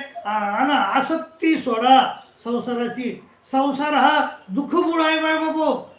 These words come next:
इथं काहीच नाही. हा एक, अ, कोरडी विहीर आहे, कोरडी विहीर. आणि कोरड्या विहिरीत पाणी नाही, पण तुम्ही, आपण येडे झालोत आणि त्या कोरड्या विहिरीतून पाणी काढण्याचा प्रयत्न करायला. माय बाबो,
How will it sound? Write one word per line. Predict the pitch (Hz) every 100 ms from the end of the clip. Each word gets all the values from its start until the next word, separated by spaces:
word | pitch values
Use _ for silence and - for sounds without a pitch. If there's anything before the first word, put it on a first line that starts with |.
| 247
इथं | 320 -
काहीच | - 285 311 247
नाही. | 302 277 - - -
हा | - 320 320 320 320 -
एक, | 277 330 330 330 285 254 254 285 269 - -
अ, | 226 226 214
कोरडी | 202 - 311 330 370 359
विहीर | 339 339 320
आहे, | -
कोरडी | 294 311 285 311
विहीर. | 302 285 202 - - _ -
आणि | 262
कोरड्या | - 294 302 311 320
विहिरीत | 320 320 - -
पाणी | 277 285
नाही, | 285 262 294 302 208 - - -
पण | 269 -
तुम्ही, | 294 277 320 339 339 - - -
आपण | 220 262 285 214
येडे | 233 262 285
झालोत | 240 277 311 320 320 - -
आणि | 233
त्या | 240
कोरड्या | 240 254 262 262
विहिरीतून | 254 247 240 247 214
पाणी | 220 214 214
काढण्याचा | 208 208 196 190 180
प्रयत्न | 208 196 196 190
करायला. | 202 208 220 214 - _ 185
माय | 196
बाबो, | 214 220 247 254